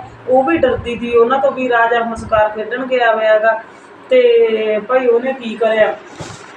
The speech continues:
ਜਦੋਂ ਟਿਕਟ ਕਿਆ ਜਾ ਹੋਇਆ ਗਾ ਤੇ ਰਾਣੀ ਨੇ ਤਾਂ ਭਾਈ ਮਾਰ ਕੇ ਸੌਲ ਦੀ ਬੁੱਕਲ, ਸਿਆਲ ਦੀਆਂ ਰਾਤਾਂ ਤੇ ਆਈਆਂ,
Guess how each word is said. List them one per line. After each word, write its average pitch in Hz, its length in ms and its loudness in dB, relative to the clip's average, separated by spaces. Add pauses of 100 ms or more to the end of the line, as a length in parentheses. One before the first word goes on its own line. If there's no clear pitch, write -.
(1080)
ਜਦੋਂ 226 640 2 (500)
ਟਿਕਟ 247 320 -2
ਕਿਆ 240 260 2
ਜਾ 233 180 0
ਹੋਇਆ 208 440 2
ਗਾ - 240 0 (260)
ਤੇ 240 120 2
ਰਾਣੀ 226 280 0
ਨੇ 220 140 -4
ਤਾਂ 208 160 0
ਭਾਈ 247 200 -2
ਮਾਰ 208 340 -2
ਕੇ 202 240 -6
ਸੌਲ 202 360 0
ਦੀ 202 100 -6
ਬੁੱਕਲ, 202 440 -8
ਸਿਆਲ 208 440 2
ਦੀਆਂ 202 240 -6
ਰਾਤਾਂ - 300 -6
ਤੇ 220 180 -6
ਆਈਆਂ, 220 280 -2